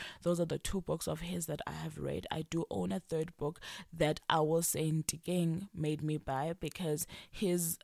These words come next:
character in Michael K is based off of J M Coetzee's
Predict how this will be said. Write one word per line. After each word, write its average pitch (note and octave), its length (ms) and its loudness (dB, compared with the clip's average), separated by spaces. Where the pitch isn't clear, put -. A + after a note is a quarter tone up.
character F3+ 500 2
in D3+ 220 0
Michael C#3+ 340 -2
K D#3+ 220 -6
is D3+ 260 -4
based D#3 460 -2
off E3 180 -2
of D3+ 140 -4
J D3+ 180 -2
M D#3+ 100 0
Coetzee's E3 600 -2